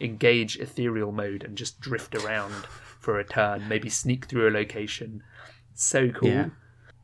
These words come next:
Speaker 1: I think the cost is bang on right. And I think actually I'm glad you mentioned Blinding Light, 'cause one of the frustrating things about Blinding Light can be that you actually just want to evade an enemy and be done with them,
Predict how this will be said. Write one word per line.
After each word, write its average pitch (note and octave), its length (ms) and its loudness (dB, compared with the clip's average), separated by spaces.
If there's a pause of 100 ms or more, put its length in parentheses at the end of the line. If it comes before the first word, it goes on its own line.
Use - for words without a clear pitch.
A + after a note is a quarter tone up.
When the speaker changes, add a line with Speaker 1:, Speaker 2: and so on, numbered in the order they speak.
Speaker 1:
I - 40 -4
think C#3+ 160 6
the - 60 -4
cost C3+ 360 2
is B2 120 0
bang B2 240 0
on A#2 120 0
right. A#2 400 -2 (220)
And B2 100 0
I B2+ 40 -4
think D4 160 2
actually F#3+ 280 2
I'm D3 100 4
glad D#3 280 4
you D#3 60 -2
mentioned D3+ 400 2
Blinding B2 300 2
Light, A#2 240 -2
'cause A#2+ 180 -6
one C#3+ 160 2
of C#3+ 60 2
the C3+ 120 0 (280)
frustrating C#3+ 640 4
things A#2+ 200 -2
about A2+ 220 -2
Blinding A2+ 340 -2
Light A2 380 -4
can C#3 320 0
be B2+ 140 -2
that - 140 -10
you B2 120 2
actually B2+ 300 -2
just - 240 -6
want A2+ 120 -4
to A2 60 -2
evade G#2+ 280 0
an A#2 60 -6
enemy G#2 280 -6
and G2+ 100 -10
be C3 100 -12
done A2+ 240 -6
with B2 160 -8
them, D3 280 -4